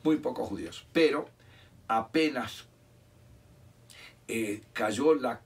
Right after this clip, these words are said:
cortina de hierro, eh, de la ex Unión Soviética, ahí casi doscientos mil migraron de los rusos y, eh, ucranianos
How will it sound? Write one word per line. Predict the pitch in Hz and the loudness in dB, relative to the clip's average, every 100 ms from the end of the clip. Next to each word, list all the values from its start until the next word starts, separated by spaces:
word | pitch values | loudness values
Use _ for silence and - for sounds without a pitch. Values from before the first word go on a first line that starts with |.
| _ | _
cortina | - 104 - 147 143 131 | -6 -6 -4 -4 -2 -2
de | 127 | -2
hierro, | 135 123 113 139 - - - - - - | 0 0 0 -6 -8 -14 -20 -20 -20 -8
eh, | 98 95 90 | -4 -4 -4
de | 98 98 | -4 -4
la | 95 92 | -4 -4
ex | 98 - | -8 -8
Unión | 110 120 131 | -4 -4 0
Soviética, | 151 165 156 - 127 165 - - - - - | 2 4 2 0 -4 -4 -4 -16 -16 -16 -4
ahí | 113 123 156 175 - - - | 0 2 2 -2 -12 -20 -14
casi | - 151 160 - 131 | -2 -2 -2 -8 -8
doscientos | 120 113 - 123 120 113 - 113 104 | -4 -4 -4 -2 -2 -2 -2 -2 -2
mil | 147 185 185 208 - _ _ _ - _ | -2 -2 -2 -4 -10 _ _ _ -20 _
migraron | 101 113 123 120 147 131 113 107 90 - | -6 0 0 2 2 2 0 -4 -8 -12
de | 95 104 | -8 -4
los | 98 98 90 - - - - | -2 -4 -6 -10 -18 -20 -14
rusos | 95 143 131 120 120 107 95 95 | -2 0 0 0 -2 -2 -4 -8
y, | 90 | -8
eh, | 90 - | -8 -8
ucranianos | - - 110 107 135 120 113 - | -6 -4 -2 -2 -2 -2 -4 -8